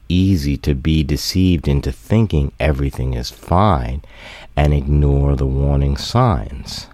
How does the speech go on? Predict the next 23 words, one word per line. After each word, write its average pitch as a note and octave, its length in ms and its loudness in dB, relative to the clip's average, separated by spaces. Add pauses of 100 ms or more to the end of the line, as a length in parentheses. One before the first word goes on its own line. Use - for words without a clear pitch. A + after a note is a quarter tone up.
(880)
Spiritually, C#2 1300 0 (140)
the C2+ 100 -2
disease C#2+ 640 0
of C2+ 140 -4
sin E2 640 0
is D2 220 0
in D#2 260 2 (100)
all C2+ 280 0
our C2+ 220 -2
bodies. F2+ 760 -2 (840)
The E2 120 0
building D2+ 480 2
is C2+ 140 0
on D2+ 200 2
fire. E2 560 -2 (340)
If - 220 -6
we D#2+ 100 2
do E2+ 220 2
not D2+ 280 2
take E2 300 -2
appropriate D#2 760 -2
action, G2 640 -2 (480)
this - 480 -4